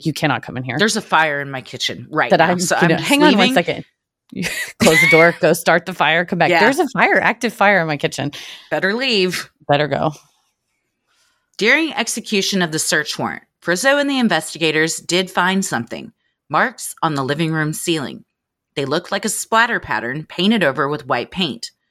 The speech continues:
Speaker 2: When Frizzo and the private investigators applied luminol, the area tested positive for blood. Samples were taken and sent to the lab for D N A testing. Apparently scared by the police search, the next morning, Kelly and Jason were gone.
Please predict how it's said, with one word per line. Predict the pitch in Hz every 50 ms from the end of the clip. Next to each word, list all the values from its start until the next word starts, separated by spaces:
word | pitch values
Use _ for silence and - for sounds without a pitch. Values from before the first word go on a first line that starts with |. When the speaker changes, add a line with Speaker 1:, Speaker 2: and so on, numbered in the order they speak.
| _ _ _ _ _ _ _ _ _ -
Speaker 2:
When | 143 143 127
Frizzo | - 175 190 196 294 285 285 285
and | 277 262
the | 240
private | - 220 190 285 190 190
investigators | 185 170 151 147 151 - - 147 156 151 147 147 151 151 -
applied | - - - - - 165 160 143
luminol, | 147 208 254 247 185 123 92 - - 131 - _ _ _
the | - 98
area | 82 147 170 196 226 240 240
tested | 233 - 214 202 - - 220 208 -
positive | - 226 233 233 185 151 120 117 131 -
for | - - 165
blood. | 147 170 175 160 131 78 - - - _ _ _ _ _ _ _ _ _ _ _ _ _
Samples | - - - 131 139 - 196 202 196 214
were | 214
taken | 214 - 269 262 254 - 185 160
and | 156 156 160 -
sent | - 208 196 208
to | - 208
the | 196
lab | 190 190 185 160 131 131 - -
for | - 165
D | 143 - 151 143
N | 143 143
A | 139 135
testing. | - - 190 180 - - - 127 76 139 131 _ _ _ _ _ _ _ _ _ _ _ _ _ _ -
Apparently | 117 - 165 185 220 240 208 262 294 262
scared | - - - 226 220 226 226 196
by | 214 202 185
the | 185 185
police | - - 202 233 254 233 - -
search, | - 80 73 113 - - - - - _ _ _
the | - 131
next | 135 - - -
morning, | 180 226 262 247 170 127 107 131 139 _ _ _ _ _ _ -
Kelly | 151 147 160 170
and | 170 175
Jason | 170 262 269 254 233 - - 117 101 113 139 - _ _ _ _ -
were | 180 175
gone. | 175 175 156 135 110 82 53 - -